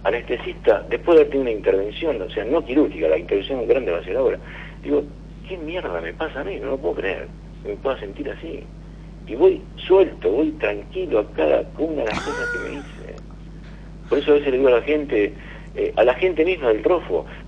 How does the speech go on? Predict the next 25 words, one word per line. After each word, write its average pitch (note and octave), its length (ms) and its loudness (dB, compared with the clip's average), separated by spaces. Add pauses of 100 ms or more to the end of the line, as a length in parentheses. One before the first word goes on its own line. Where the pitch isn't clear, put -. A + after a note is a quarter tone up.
yo D#3+ 100 -2
estoy D#3 160 2
en B2+ 80 8
el A2 60 4
pasillo, A2 420 4
como B2+ 160 4
me C3 60 4
pasó D#3 300 0
con D3 200 6
vos C#3 140 4
que F#2+ 80 2
te F#2 140 2
pregunté, A2 580 2 (460)
hace - 200 -8
mucho D#3 280 -4
que E2 80 -6
se F2+ 80 -6
atiende, F2+ 280 -6
o F2+ 100 -2
cómo B2 340 -4 (160)
le - 80 -10
resulta G2 420 -6
la F#2 100 0
obra F#2+ 140 0
social. D#2+ 400 -6